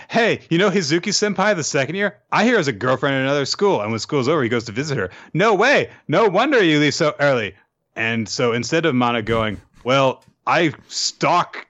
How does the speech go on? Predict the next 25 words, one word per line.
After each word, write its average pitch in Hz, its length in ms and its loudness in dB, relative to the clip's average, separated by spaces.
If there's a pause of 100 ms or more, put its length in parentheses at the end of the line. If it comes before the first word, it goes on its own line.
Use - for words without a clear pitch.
Hizuki 127 420 -2
senpai 120 580 0
apparently 110 720 -2
every 104 220 -2
single 117 260 0
day, 120 200 2
and 101 100 -2
I've 147 160 2
never 139 180 -2
seen 104 200 -6
him 92 60 -6
go 87 140 -4
and 85 100 -8
visit 85 240 -8
another 80 300 -4
girl," 87 360 0 (340)
uh, 98 320 0
she's 113 280 -2
just 107 200 -2
like, 101 220 -2 (220)
"I 110 200 0
must 101 300 0
kill 117 260 0
her." 101 320 0 (540)
Uh, 98 440 0